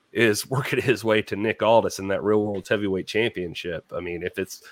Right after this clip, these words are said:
by the lucky seven rules or just by working himself up through the rankings naturally, he is, uh, he is, he is gunning for that title. You can feel it. So, um, well, Tyrus right there below him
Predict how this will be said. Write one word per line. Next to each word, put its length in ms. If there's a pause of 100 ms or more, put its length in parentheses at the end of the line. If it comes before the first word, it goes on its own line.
(260)
by 180
the 240
lucky 320
seven 400
rules 380
or 80
just 260
by 100
working 340
himself 420
up 160
through 100
the 100
rankings 540
naturally, 600 (420)
he 220
is, 200
uh, 300 (420)
he 160
is, 240
he 160
is 140
gunning 520
for 140
that 180
title. 360
You 80
can 180
feel 300
it. 140
So, 420 (280)
um, 380 (260)
well, 280
Tyrus 500 (340)
right 280
there 180
below 320
him 220